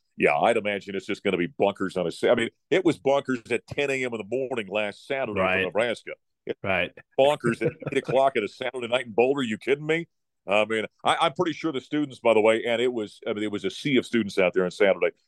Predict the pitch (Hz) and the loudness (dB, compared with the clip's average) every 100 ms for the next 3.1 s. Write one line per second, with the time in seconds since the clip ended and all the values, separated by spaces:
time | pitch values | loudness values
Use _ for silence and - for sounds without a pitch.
0 | _ - 120 151 - 135 - 123 110 95 | _ -2 2 2 0 -6 -4 -6 -6 -10
1 | - 85 113 120 98 87 104 92 90 98 | -12 -2 2 2 0 -2 0 0 -2 -4
2 | - - - _ _ 104 110 104 82 - | -6 -20 -20 _ _ -2 -2 -2 -4 2
3 | 113 | 2